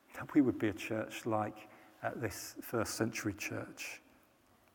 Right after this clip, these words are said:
How will that be? Just as we finish and close out, how will that be? How is it possible when we are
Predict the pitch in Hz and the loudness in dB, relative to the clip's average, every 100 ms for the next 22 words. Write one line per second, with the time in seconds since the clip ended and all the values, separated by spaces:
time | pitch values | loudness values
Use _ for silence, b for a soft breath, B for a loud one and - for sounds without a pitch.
0 | _ _ - - - - - 180 202 196 | _ _ -20 -8 -4 0 12 12 12 12
1 | 180 156 - 127 110 104 - B B B | 12 12 10 10 10 8 0 B B B
2 | B B B _ _ _ - - - 117 | B B B _ _ _ -8 -4 -4 2
3 | 117 - 123 104 - - b b b 127 | 4 6 4 4 2 -8 b b b 0
4 | 110 135 120 113 - 160 165 151 143 131 | 4 8 10 10 8 8 10 12 12 10
5 | - - 123 113 104 - B B B - | 6 6 8 8 8 2 B B B 10
6 | 175 170 160 - 165 - 123 135 135 139 | 12 12 10 8 8 10 10 12 12 12
7 | 143 | 12